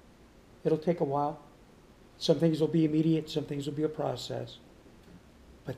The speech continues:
things change. "See then that you walk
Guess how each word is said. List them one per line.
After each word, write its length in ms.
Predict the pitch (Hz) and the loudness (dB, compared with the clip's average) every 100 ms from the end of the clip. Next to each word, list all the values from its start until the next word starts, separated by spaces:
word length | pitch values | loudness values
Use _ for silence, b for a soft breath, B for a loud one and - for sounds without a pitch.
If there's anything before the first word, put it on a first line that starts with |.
| - | -10
things 460 | 143 127 117 - - | -8 -8 -10 -12 -10
change. 680 | - - 110 - - - - - - - - - - - - - - - - - - - - - - - - B B - | -8 -8 -12 -20 -20 -20 -20 -20 -20 -20 -20 -20 -20 -20 -20 -20 -20 -20 -20 -20 -20 -20 -20 -20 -20 -20 -20 B B -8
"See 300 | - 233 247 | 0 4 10
then 420 | 220 214 214 208 - | 10 10 4 0 4
that 260 | 170 - | 4 2
you 80 | 165 | -2
walk 460 | 143 151 151 151 | 0 0 0 -2